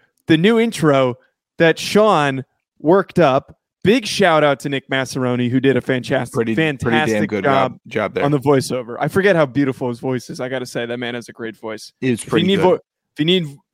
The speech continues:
Speaker 1: voiceover work, Nick Massaroni, go to him.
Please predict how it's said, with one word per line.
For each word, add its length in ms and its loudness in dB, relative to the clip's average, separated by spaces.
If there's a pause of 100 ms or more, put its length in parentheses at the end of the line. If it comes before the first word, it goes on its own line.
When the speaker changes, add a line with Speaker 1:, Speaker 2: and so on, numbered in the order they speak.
(160)
Speaker 1:
voiceover 480 4
work, 340 -4 (300)
Nick 140 -2
Massaroni, 640 0
go 160 0
to 80 -2
him. 140 -8